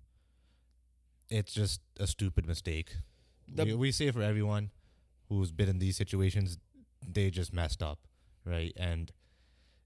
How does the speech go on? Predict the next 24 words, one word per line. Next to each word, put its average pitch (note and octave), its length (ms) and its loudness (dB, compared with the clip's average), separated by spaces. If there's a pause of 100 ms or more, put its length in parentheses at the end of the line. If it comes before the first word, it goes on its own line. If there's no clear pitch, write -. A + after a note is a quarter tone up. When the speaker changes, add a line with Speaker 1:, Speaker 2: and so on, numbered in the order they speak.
(160)
Speaker 1:
it's C3+ 140 2
honestly, C#3+ 480 2
like, G#2+ 260 0 (1120)
it's G2+ 400 -4
irresponsible, G#2+ 800 2
it's - 180 -2
stupid, G#2 600 0 (140)
like, F2+ 300 -4
you're G#2 220 0
just G2+ 260 -4
throwing G#2+ 300 2
your F#2 80 0
careers F#2+ 320 0
away. D2 260 -6 (520)
And, F2+ 140 0
uh, F2+ 240 0
I G#2 80 0
just A#2 220 -4
still A#2+ 240 0
don't G#2+ 160 2
understand F#2+ 420 0
to E2+ 60 -6
this F2+ 220 -2
day E2 300 -2